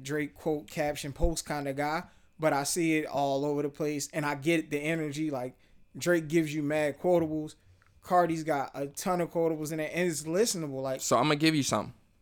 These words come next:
Speaker 2: So Cardi, she has, and I'm gonna, I'm gonna clean up some of her lyrics.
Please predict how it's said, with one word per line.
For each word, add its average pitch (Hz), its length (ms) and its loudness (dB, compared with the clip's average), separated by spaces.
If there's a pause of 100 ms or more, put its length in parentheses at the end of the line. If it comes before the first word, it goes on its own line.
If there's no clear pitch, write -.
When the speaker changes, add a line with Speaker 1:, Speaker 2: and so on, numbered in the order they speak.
(240)
Speaker 2:
So 117 460 2 (300)
Cardi, 139 480 2 (720)
she - 280 0
has, 135 320 2
and 117 140 0
I'm 131 80 4
gonna, 123 120 4
I'm 117 60 2
gonna 123 80 2
clean 117 240 0
up 110 100 0
some 113 140 -2
of 110 60 -2
her 110 80 0
lyrics. 110 340 -4